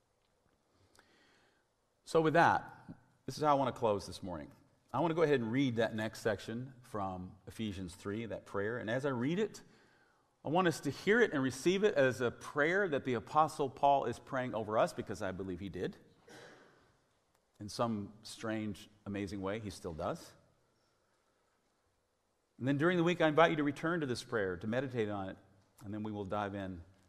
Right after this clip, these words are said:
more fully next Sunday. So would you stand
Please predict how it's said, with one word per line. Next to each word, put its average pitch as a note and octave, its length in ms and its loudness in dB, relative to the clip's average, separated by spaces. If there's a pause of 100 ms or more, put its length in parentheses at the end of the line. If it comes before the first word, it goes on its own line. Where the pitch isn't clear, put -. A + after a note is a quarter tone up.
(100)
more G2+ 140 -8
fully F2+ 420 -6 (880)
next G2+ 200 -14
Sunday. G2+ 300 -8 (760)
So D3+ 100 2
would D#3 100 4
you F3 80 2
stand D#3+ 420 8